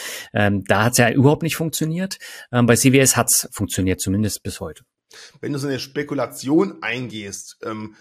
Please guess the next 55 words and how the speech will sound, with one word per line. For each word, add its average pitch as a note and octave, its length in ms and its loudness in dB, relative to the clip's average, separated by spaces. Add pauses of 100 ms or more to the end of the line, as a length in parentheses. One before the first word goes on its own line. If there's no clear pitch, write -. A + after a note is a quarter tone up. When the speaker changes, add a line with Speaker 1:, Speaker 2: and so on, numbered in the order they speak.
(160)
Speaker 2:
sagst - 280 -8
du D3 40 0
dann, C3 180 0
wenn B2+ 140 -4
gewisse B2+ 340 -6
Zahlen D3 460 0
nicht F3+ 180 -8
erreicht D#3+ 480 -4
werden, D#3 440 0
würdest D3 240 -8
du C#3+ 40 -6
auch B2+ 160 -4
rausgehen, C#3+ 440 -2
weil A#2+ 100 -8
die B2+ 60 -10
Spekulation A#2+ 500 -14
nicht G2+ 160 -20
aufgeht? D#3+ 680 -8 (320)
Oder C#3+ 160 -2
würdest C3 200 -12
du - 20 -10
sagen, B2+ 300 0
wenn B2 180 0
die B2 140 -10
Integration, C3+ 580 -4
das - 160 -8
Produkt G3 500 -6
am D#3+ 140 -4
Markt D#3+ 320 -6
nicht C#3 120 -12
angenommen D3 480 -8
wird, C#3+ 100 -8
also A#2+ 180 -8
gerade, D3+ 320 -4
du - 80 -10
hast B2+ 160 -10
das A#2+ 60 -20
Wort C3+ 120 -8
Spekulation B2+ 520 -8
im D#3 60 -2
Mund D#3+ 140 -4
genommen, C#3+ 220 -4 (240)
dann B2 80 -6
muss D3 160 0
ich D3 60 2
auch C#3 100 0
fragen, C3+ 460 -4
wie D#3+ 100 -2
sicherst E3+ 460 -4
du - 20 -8
sowas B2+ 320 -4
ab, - 300 -6 (200)
ob - 200 -2
die - 80 -16
Spekulation C3 560 -6